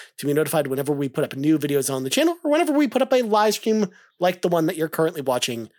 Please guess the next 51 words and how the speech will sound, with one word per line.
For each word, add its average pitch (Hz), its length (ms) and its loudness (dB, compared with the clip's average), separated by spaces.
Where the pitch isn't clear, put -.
right 127 240 -6
now. 175 340 2
Or 196 80 4
if 202 80 2
you're 220 120 4
listening 220 380 2
on 175 160 0
audio 160 320 0
feeds, 151 240 -4
don't - 180 -6
forget 143 240 -6
to 131 120 -6
hit 107 180 -10
that 127 160 -6
subscribe 135 400 -4
button 135 220 -6
as 123 120 -8
well, 180 240 0
or 214 420 2
rate 151 260 0
us - 280 -2
if 117 80 -18
you're 131 80 -4
listening 131 320 -4
on 123 100 -8
Apple 120 200 -10
Podcasts 123 480 -4
or 208 180 6
Spotify. 185 640 2
And 170 160 0
then 196 120 4
last 190 400 2
but 294 80 2
not 269 100 0
least, 285 320 0
if 208 160 -2
you 226 120 0
want 233 340 2
a - 20 0
little, 208 280 4
t-, 262 120 2
toss - 220 0
some 208 140 0
bucks - 260 0
our 180 140 4
way, 156 340 2
maybe 349 180 2
get 269 180 2
some 202 240 2
exclusive 190 640 0
content, 208 380 0